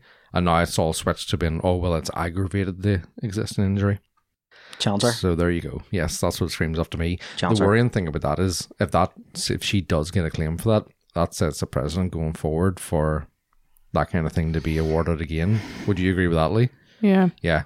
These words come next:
Speaker 1: which is unfortunate. Now, it is going through the courts at the minute, and I think it's to come back in next month. So I will keep an eye on that, because that's something that affects literally every road user. And it's absolutely ridiculous that some woman is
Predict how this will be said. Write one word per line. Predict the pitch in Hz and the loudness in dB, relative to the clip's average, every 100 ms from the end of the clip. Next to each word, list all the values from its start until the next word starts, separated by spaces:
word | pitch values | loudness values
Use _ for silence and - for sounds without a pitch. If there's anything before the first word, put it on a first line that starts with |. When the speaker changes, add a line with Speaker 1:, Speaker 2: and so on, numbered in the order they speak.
| - | -2
Speaker 1:
which | 104 - | -4 0
is | |
unfortunate. | 87 80 - 87 - 101 | -2 0 0 2 2 0
Now, | 107 90 85 - - - - - | 2 2 0 -6 -20 -20 -20 -10
it | - - | -4 -2
is | 101 101 | 2 2
going | 92 87 | 2 -2
through | 87 | -2
the | 82 | -4
courts | - 87 - | -2 -2 -2
at | - | -4
the | |
minute, | 82 82 | -2 0
and | 85 80 | 0 -2
I | |
think | 78 87 80 | -2 -2 -2
it's | - | -6
to | - | -8
come | - 85 80 | -4 -4 -4
back | - 78 - | 0 0 2
in | 85 80 | 0 0
next | 76 - 90 | 0 -2 0
month. | 85 98 - - | 0 -2 -10 -6
So | - 90 85 | 0 2 2
I | 76 92 90 - | 0 2 2 -2
will | - 110 110 | 0 2 2
keep | - 92 | 0 -2
an | 78 | 0
eye | 71 | 0
on | 85 | 0
that, | 104 101 | 0 0
because | 85 | -2
that's | 87 90 | 0 0
something | 98 76 76 | -2 -4 -4
that | |
affects | 73 - 71 - - | -4 -2 -4 -4 -2
literally | 78 80 85 78 | 0 0 0 0
every | 73 78 | -2 -2
road | 76 80 | -2 -2
user. | 90 95 104 _ - - _ - | 0 0 0 _ -20 -20 _ -6
And | - 82 | -2 0
it's | 85 | 0
absolutely | 87 - 85 | 0 0 -2
ridiculous | 80 80 - 87 | 0 -2 -2 -4
that | - | -2
some | - 76 | -2 -2
woman | 73 78 80 | -2 -2 -2
is | 78 76 - | -4 -6 -8